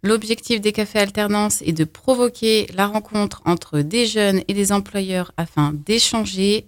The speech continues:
informer sur l'alternance sur tout type de niveau, du C A P, du bac, du B T S,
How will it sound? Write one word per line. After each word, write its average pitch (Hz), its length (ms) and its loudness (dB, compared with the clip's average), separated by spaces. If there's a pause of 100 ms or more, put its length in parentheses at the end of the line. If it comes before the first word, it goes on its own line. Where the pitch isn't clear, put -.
(120)
informer 214 460 2
sur 190 180 -4
l'alternance 180 680 0
sur - 280 -10
tout - 180 -4
type 240 340 -4
de 190 100 -2
niveau, 175 420 2 (380)
du 185 100 -2
C 190 160 -2
A 185 100 0
P, 165 220 0
du 190 180 -4
bac, 175 260 -2
du 175 140 -14
B 175 120 0
T 165 140 -6
S, 170 340 -4